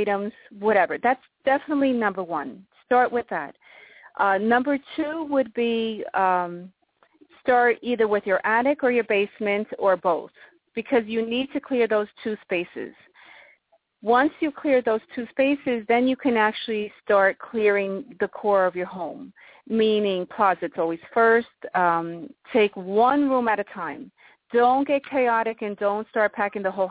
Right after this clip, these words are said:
house, because that's when you don't have control over what's going on,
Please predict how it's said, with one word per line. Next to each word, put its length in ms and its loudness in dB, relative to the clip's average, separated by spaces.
house, 220 -8
because 440 2
that's 280 2
when 720 0
you 180 -2
don't 260 2
have 120 0
control 440 0
over 380 2
what's 300 -2
going 220 0
on, 340 2